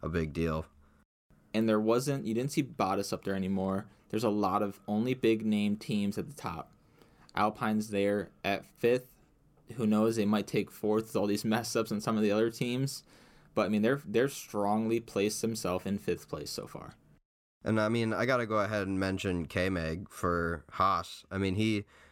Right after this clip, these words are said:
Speaker 1: he really batted it out, battled it out, excuse me, with Yuki in those last couple laps. Um, and he ended up passing him and getting Haas a point. I mean, two lap, uh, two races in, they got, they got a point for him.
Speaker 2: And Hulkenberg was close there for a minute.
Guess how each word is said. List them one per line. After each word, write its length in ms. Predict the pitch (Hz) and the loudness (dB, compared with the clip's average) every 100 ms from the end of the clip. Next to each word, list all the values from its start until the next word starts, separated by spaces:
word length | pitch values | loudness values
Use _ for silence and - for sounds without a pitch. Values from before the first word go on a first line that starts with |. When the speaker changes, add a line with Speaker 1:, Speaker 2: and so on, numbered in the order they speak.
| _ | _
Speaker 1:
he 160 | 113 | -2
really 640 | 92 95 110 117 117 110 101 | 0 0 0 2 2 0 -2
batted 400 | 82 92 95 92 | -2 -2 0 -2
it 100 | 90 | 0
out, 280 | 90 87 - | 2 0 -2
battled 440 | 78 101 107 107 | -2 0 0 0
it 100 | 95 | 0
out, 240 | 95 98 82 | 0 0 -2
excuse 400 | - - 90 87 | -8 -4 -2 0
me, 120 | 90 | 0
with 140 | 87 | 0
Yuki 340 | 92 95 95 90 | 0 0 2 0
in 120 | 85 | 0
those 160 | 85 87 | 0 0
last 280 | 85 82 | 0 -2
couple 280 | - 87 90 | -4 -4 -2
laps. 500 | 82 85 90 - - - | 0 0 0 -2 -12 -4
Um, 380 | - 82 82 | -2 0 0
and 120 | 85 98 | 0 0
he 80 | |
ended 180 | 101 98 | 0 0
up 100 | 98 | -2
passing 400 | 104 95 98 113 | 0 -2 -2 -2
him 120 | 110 | -2
and 100 | 104 | 0
getting 220 | 98 110 110 | -2 -2 0
Haas 280 | 107 120 | -2 -2
a 60 | 120 | -4
point. 460 | - 104 147 - - | -4 -4 -4 -6 -8
I 80 | 92 | -2
mean, 380 | 98 95 92 92 _ _ - _ _ - | 0 0 -2 -6 _ _ -20 _ _ -2
two 160 | 123 | 0
lap, 260 | 117 117 - - | 2 0 -2 -4
uh, 220 | 101 95 87 | 0 0 0
two 140 | 117 | 0
races 400 | 113 110 107 98 | 2 0 -4 -2
in, 200 | 117 117 | -2 0
they 120 | 101 | 0
got, 280 | 120 120 78 | 0 -2 -4
they 80 | 113 | -2
got 120 | 127 | -2
a 40 | |
point 260 | 120 135 147 | 0 -4 -2
for 200 | 110 92 | -2 -2
him. 120 | 90 90 _ - - - | -4 -12 _ -20 -18 -2
Speaker 2:
And 340 | 110 110 104 - - - - | 2 2 2 -2 -20 -14 0
Hulkenberg 460 | 160 226 180 123 | 0 2 2 2
was 360 | 107 104 - - _ _ _ - | 2 -2 -6 -14 _ _ _ -16
close 360 | - 135 147 - | 0 2 2 2
there 160 | 104 | 0
for 160 | - 101 | 2 0
a 40 | |
minute. 340 | 92 107 90 | 2 0 0